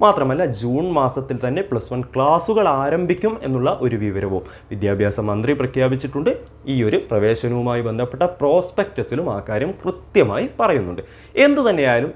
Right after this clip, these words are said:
ഈ ഓരോ അലോട്ട്മെന്റുകളും വരുന്ന സമയത്ത്, അഡ്മിഷനായി പോകുന്ന സമയത്തൊക്കെ ചെയ്യേണ്ട കാര്യങ്ങൾ അതാത് സമയത്ത് നിങ്ങൾക്ക് പറഞ്ഞു തരാം. ഇപ്പോൾ ഇത്തരത്തിലുള്ള അലോട്ട്മെന്റുകൾ മുന്നിലുണ്ട് എന്നുള്ള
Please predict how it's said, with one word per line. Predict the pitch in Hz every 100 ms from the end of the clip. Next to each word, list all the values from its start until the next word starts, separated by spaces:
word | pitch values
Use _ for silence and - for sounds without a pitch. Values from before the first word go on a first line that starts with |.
| 131
ഈ | 170 143
ഓരോ | 139 185 226
അലോട്ട്മെന്റുകളും | 175 156 156 160 151 156 165
വരുന്ന | 127 131 135 127
സമയത്ത്, | 104 92 101
അഡ്മിഷനായി | 95 110 - 110 117 -
പോകുന്ന | 107 120 120
സമയത്തൊക്കെ | 117 113 113 147 - - - -
ചെയ്യേണ്ട | 208 190 196 147
കാര്യങ്ങൾ | 139 151 214 -
അതാത് | 123 127 139 185 -
സമയത്ത് | 131 151 185 196 160
നിങ്ങൾക്ക് | 131 135 175 -
പറഞ്ഞു | 104 123 151
തരാം. | 117 180 - - - 170
ഇപ്പോൾ | - 226 262 - 131
ഇത്തരത്തിലുള്ള | - 180 170 170 160 214 - 127
അലോട്ട്മെന്റുകൾ | 127 175 - - 180 135 123 165 120
മുന്നിലുണ്ട് | 117 139 156 123 143 226 156
എന്നുള്ള | 113 110